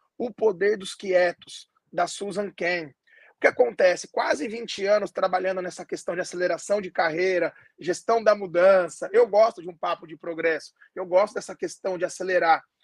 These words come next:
Algumas pessoas, de maneira equivocadas, elas se achavam tímidas.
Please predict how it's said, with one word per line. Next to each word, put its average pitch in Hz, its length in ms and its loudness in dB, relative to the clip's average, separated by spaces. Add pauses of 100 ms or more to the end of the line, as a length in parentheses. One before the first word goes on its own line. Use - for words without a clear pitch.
(200)
Algumas 294 480 0
pessoas, 202 500 -6
de 190 120 -12
maneira 196 420 -2
equivocadas, 190 1000 -2 (220)
elas 202 240 0
se 247 140 -4
achavam 226 600 0
tímidas. 233 720 -8